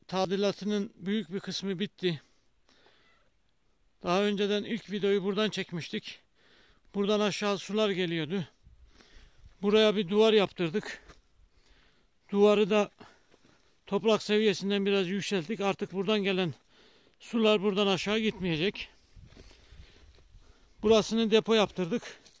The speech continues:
Henüz üzerini kapatamadık. Buranın üzeri kapanacak. Yine şu arka kısımdan dayımın oğlu Hüseyin Gültekin camiyi gezmeye gelmiş. Hoş gelmiş, safa gelmiş.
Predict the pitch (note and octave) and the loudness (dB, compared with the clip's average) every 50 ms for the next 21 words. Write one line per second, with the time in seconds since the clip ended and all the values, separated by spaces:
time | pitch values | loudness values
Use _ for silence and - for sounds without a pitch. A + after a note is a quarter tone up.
0 | _ _ _ _ _ _ _ _ _ _ _ - - G#3+ A3 A#3 A3 G3+ A3+ G#3 | _ _ _ _ _ _ _ _ _ _ _ -4 -2 0 0 2 0 0 -2 0
1 | F#3+ A3+ A3 G#3+ G#3+ G#3+ - G3+ G3 F#3 A3 G3+ G#3 G3 F3+ F3 F3+ G#3+ A#3 - | 2 2 2 2 2 0 -2 -2 -2 -2 0 0 0 -2 -2 -2 -4 -6 -6 -4
2 | G3 G3+ G#3 G#3 G#3 G#3 F3+ E3+ G3+ G3+ A3+ - G3 F3 F3 G#3 F#3+ F3 C#3+ F3 | -4 -2 -2 -2 -2 -4 -4 -4 -4 -4 -4 -4 -6 -4 -4 -2 -2 -2 -4 -4
3 | G3+ - - - - _ _ _ _ _ _ _ _ _ _ _ _ _ _ _ | -6 -8 -10 -16 -20 _ _ _ _ _ _ _ _ _ _ _ _ _ _ _
4 | _ _ _ _ _ - _ _ _ _ - G3+ G#3+ A3 A3+ A3+ G#3 - - - | _ _ _ _ _ -20 _ _ _ _ 0 2 4 4 4 2 0 -4 -10 -20
5 | - - _ _ _ _ _ _ _ - - _ - _ _ _ _ - - A#3 | -20 -20 _ _ _ _ _ _ _ -20 -20 _ -20 _ _ _ _ -8 -2 -2
6 | A#3+ - - - G3+ - - G#3+ - - G3 - G#3 G#3 G3 F#3+ G#3 A3 F#3 - | 0 2 4 2 2 2 -2 -4 -4 -6 -6 -4 -2 -2 0 0 0 0 -2 -4
7 | - - - _ _ _ _ _ _ _ _ _ _ _ _ _ _ _ _ _ | -6 -14 -20 _ _ _ _ _ _ _ _ _ _ _ _ _ _ _ _ _
8 | - F3 F3 F#3+ G#3 G#3+ G#3+ G3+ G3 F#3+ F3+ F#3+ F#3 E3+ E3 - G3 G3+ G3+ G3+ | -2 0 2 2 2 2 2 0 0 0 0 -2 -2 -4 -4 -4 -2 -2 0 0
9 | F#3 F#3+ E3 - E3+ - - G#3+ G3+ - G3 F#3 F#3 F#3+ G3 G3 F#3+ - - - | -2 -2 -2 -4 -6 -4 -4 -4 -2 0 0 0 0 0 -2 -2 -4 -6 -8 -14
10 | _ - F#3+ F#3 E3 D#3+ F#3 G3 F#3+ F#3 E3+ E3 E3 F3+ G3+ F#3+ - - - - | _ -6 -4 -4 -2 -2 -2 -2 0 0 0 -2 -2 -2 -4 -4 -6 -8 -10 -12
11 | - _ _ - F#3 E3 - - F3+ F3 F3 F#3+ F#3 - - F#3+ D3+ F#3 F#3+ D#3+ | -16 _ _ -8 -6 -6 -6 -6 -6 -4 -4 -4 -6 -6 -6 -6 -6 -4 -4 -4
12 | E3 D#3 E3+ G3 G#3+ - - - | -4 -4 -4 -6 -6 -6 -8 -12